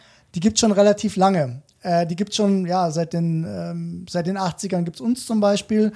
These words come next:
Und, ähm, E-U-Bio kam, kam wesentlich später. Ja, letztendlich ist es halt eine Art von Mindeststandard. Also wir wären ja,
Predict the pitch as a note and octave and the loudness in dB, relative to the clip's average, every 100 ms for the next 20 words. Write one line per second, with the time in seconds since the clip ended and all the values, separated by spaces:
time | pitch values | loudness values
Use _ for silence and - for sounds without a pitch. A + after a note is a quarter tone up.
0 | - - - - G3 F#3+ - G3 F#3+ G3 | -8 -20 -20 -2 0 0 0 0 2 0
1 | - G3+ C4 A3 B3+ B3+ B3+ A#3+ - G#3+ | -4 -6 -2 0 0 2 2 2 0 0
2 | G#3+ G#3 - G3+ G#3+ G#3 G#3 - - G#3+ | 0 -4 0 4 4 4 4 2 0 0
3 | A#3 D#3+ C#3 C3 _ _ - - - C4+ | 0 -2 -4 -6 _ _ -20 -20 -20 -8
4 | F3 F3+ G#3 A3+ A3 G3 A3+ G#3+ G#3+ G3+ | 0 4 6 4 2 0 2 2 2 0
5 | A3+ - G3+ G#3 G3+ F#3+ G3 F3+ G3 F3+ | 0 2 0 0 -4 -4 2 4 6 4
6 | D#3+ - - D3 C#3 C#3 - D3+ D#3+ D#3 | 2 -2 -2 -4 -2 -4 -4 2 2 2
7 | - _ _ _ _ _ _ - _ _ | -4 _ _ _ _ _ _ -20 _ _
8 | _ - F3 F#3 G#3+ G#3 G#3 G#3+ | _ -4 2 4 6 6 6 0